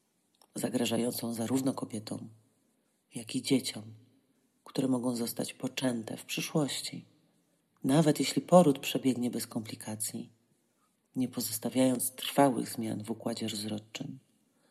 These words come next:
Nakazanie matce donoszenia ciąży z letalnymi wadami skutkować może tym, że kobieta w ciąży już nie będzie chciała zajść.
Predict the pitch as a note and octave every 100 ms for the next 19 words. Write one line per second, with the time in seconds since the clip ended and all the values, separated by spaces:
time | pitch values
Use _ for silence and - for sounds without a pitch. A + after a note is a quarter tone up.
0 | _ _ _ - - - A#2+ C3+ D3 B2+
1 | B2+ - - A2+ A#2 A2+ C#3+ C#3+ C3 -
2 | A2+ A2 - - _ _ _ _ C#3 C3+
3 | C3 C3+ B2 B2 D3+ C3+ A#2+ C3+ A#2+ A2
4 | - - _ _ _ _ _ _ _ _
5 | - - - - F3 D3+ - B2+ A2+ A2
6 | G#2 G#2+ - _ _ _ _ _ - -
7 | D3 C3+ A#2 A2+ A2 G#2+ G#2 G#2+ G#2+ -
8 | B2+ A2+ G2+ A2 - E2+ - A#2 A#2 G2+
9 | - - -